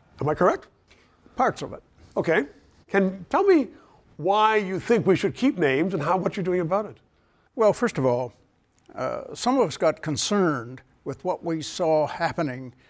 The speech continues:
Speaker 2: with statues, with street names, with building names, and things of that sort.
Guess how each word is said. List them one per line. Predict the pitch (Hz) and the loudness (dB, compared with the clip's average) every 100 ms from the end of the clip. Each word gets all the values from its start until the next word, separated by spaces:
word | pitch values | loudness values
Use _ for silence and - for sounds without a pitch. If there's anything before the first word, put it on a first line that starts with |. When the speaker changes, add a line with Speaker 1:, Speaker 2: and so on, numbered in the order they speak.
| _ - | _ -10
Speaker 2:
with | 135 | -6
statues, | - - 160 165 170 160 165 156 107 | -6 0 0 0 -2 -4 -4 -8 -12
with | 80 | -10
street | - - 185 196 - | -10 -6 -6 -6 -6
names, | 165 180 175 175 175 151 | -2 -2 -2 -4 -8 -8
with | 139 120 | -10 -6
building | 143 185 180 170 165 | 0 2 2 0 0
names, | 160 160 165 151 | -2 -2 -6 -8
and | 143 113 | -10 -4
things | 226 156 | -4 -2
of | 139 | 0
that | 156 139 | 0 0
sort. | - 214 151 117 | -4 -2 -2 -4